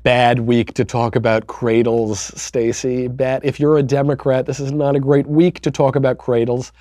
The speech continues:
because the governor of Virginia, your party, just said that we should be able to kill babies in cradles. You know, after talking to the doctor and the mother, then you should be able to kill them.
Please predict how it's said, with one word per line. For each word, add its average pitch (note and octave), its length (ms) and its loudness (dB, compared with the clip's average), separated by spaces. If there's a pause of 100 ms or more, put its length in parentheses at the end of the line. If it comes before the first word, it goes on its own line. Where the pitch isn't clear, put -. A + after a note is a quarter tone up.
(360)
because B2+ 380 -4
the B2+ 100 -2
governor C#3 560 2
of B2+ 100 0
Virginia, C3 840 0 (140)
your C3+ 180 2
party, C#3+ 600 0 (640)
just D3 300 0
said C3+ 200 2
that B2 80 0
we B2 140 0
should B2+ 160 -4
be B2 100 4
able A#2+ 160 2
to A2 60 -4
kill E3 380 2
babies G2 460 0
in F#2+ 120 -8
cradles. F#2 580 -8 (480)
You D#4 100 6
know, D#3+ 240 4
after C#3+ 300 2
talking A2+ 400 0
to A2+ 40 -2
the A2 80 0
doctor F#2+ 520 -4
and F#2 80 -4
the G2 40 -4
mother, F2 360 -8
then A#2 200 2
you B2+ 80 0
should - 140 -6
be A2 80 -4
able G2 160 -4
to G2+ 60 -8
kill F3 240 -4
them. - 200 -16